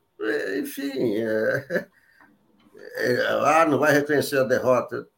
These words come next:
Já tá reconhecida, já, já tá proclamado vencedor,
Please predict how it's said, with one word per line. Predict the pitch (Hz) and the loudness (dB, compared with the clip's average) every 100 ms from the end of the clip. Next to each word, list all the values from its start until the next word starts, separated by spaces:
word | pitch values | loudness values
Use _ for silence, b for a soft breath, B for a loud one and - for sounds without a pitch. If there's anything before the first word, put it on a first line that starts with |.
| _ | _
Já | 247 | -4
tá | - 254 | -2 0
reconhecida, | 330 320 294 302 - 214 254 262 127 98 90 95 117 | 0 0 0 0 -2 -4 -4 -4 -2 -2 -2 -4 -2
já, | 160 160 156 127 123 - | 0 0 0 0 -4 -2
já | 147 | -2
tá | 147 160 | 0 -2
proclamado | 151 147 143 131 131 117 | -2 0 0 2 0 0
vencedor, | 113 - 92 85 123 143 135 131 | -4 -4 -6 -2 0 2 2 -2